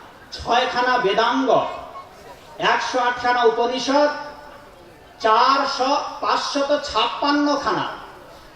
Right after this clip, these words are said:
পাঁচশত ছাপ্পান্নটি বেদান্ত সূত্র।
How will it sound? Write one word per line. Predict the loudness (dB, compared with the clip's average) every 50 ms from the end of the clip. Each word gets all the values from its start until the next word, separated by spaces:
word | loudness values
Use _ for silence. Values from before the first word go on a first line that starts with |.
| -16 -8 -2
পাঁচশত | 2 2 2 2 2 0 -2 -2 -2 -2 -2 0 0 2 2 2 2 0 -4
ছাপ্পান্নটি | -4 -2 0 0 0 -2 -2 -2 0 2 2 2 2 2 2 2 0 2
বেদান্ত | 4 4 4 4 2 2 2 0 0 0 -2 -2
সূত্র। | -2 -4 -6 -6 -4 0 4 4 6 4 4 2